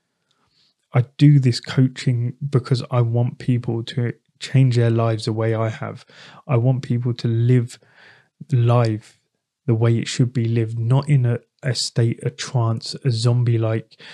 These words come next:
just walking through on the same plane the whole time. What you can do is, your life is more than that. You only get one of them. So you make the most of it. And if you want help with it, D M me,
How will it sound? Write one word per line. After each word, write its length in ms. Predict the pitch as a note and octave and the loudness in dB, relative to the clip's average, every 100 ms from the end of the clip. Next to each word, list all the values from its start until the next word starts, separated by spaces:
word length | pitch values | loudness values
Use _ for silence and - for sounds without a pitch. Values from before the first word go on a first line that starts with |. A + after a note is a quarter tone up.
| - | -20
just 280 | - A#2 - _ - | -6 -6 -6 _ -6
walking 540 | A2+ B2 A#2+ B2+ A#2 | 2 2 2 -2 -6
through 280 | - B2 A2+ | -2 -2 0
on 120 | A2+ | -2
the 60 | A2+ | -6
same 540 | - A#2+ A2+ A2+ - - _ _ _ _ | -4 -2 -4 -6 -10 -16 _ _ _ _
plane 540 | - C#3 A#2 A2+ G#2+ A2+ | 0 4 4 2 -2 -6
the 120 | B2 A2+ | -4 -2
whole 200 | A#2+ A2+ | -2 -2
time. 340 | A#2+ A#2 A2+ - - - _ | -4 -6 -6 -12 -20 -20 _
What 240 | B2+ C3 | -2 0
you 160 | C#3+ B2+ | 0 0
can 180 | C3 B2 | 0 0
do 140 | C3 | 2
is, 200 | B2 A2+ | 0 2
your 180 | B2 C#3 | 4 4
life 340 | B2 C3 B2 | 4 2 0
is 100 | A#2+ | -2
more 280 | A2 B2 B2+ | 2 4 4
than 160 | A2+ G#2+ | 2 -4
that. 200 | G#2+ A#2+ | -6 2
You 180 | C3 | 6
only 200 | C#3 C3+ | 6 6
get 220 | B2 A#2+ A2 | 2 0 0
one 240 | A#2+ A#2 | 0 2
of 180 | A#2+ A2+ | 0 -2
them. 220 | G#2 G#2+ - _ _ _ _ _ _ _ | -8 -10 -16 _ _ _ _ _ _ _
So 140 | - | 0
you 360 | A#2+ A#2+ C#3+ C#3+ - | 2 4 4 2 -2
make 280 | B2 C3+ C#3+ | 2 2 4
the 120 | B2+ | 2
most 380 | A#2 B2+ - A#2 | 4 2 0 -6
of 120 | G#2+ | -8
it. 200 | G2 - _ _ - | -10 -14 _ _ -4
And 120 | B2 | 2
if 200 | C3 - | 2 4
you 80 | B2+ | 2
want 260 | A#2 C#3 C3 | 4 2 2
help 400 | - C#3+ D3 - | 0 0 0 -4
with 100 | A2 | -2
it, 220 | A2 - _ _ | -4 -8 _ _
D 220 | C3+ C3+ | 4 6
M 200 | B2 B2 | 4 2
me, 200 | A2+ G#2+ | -2 -6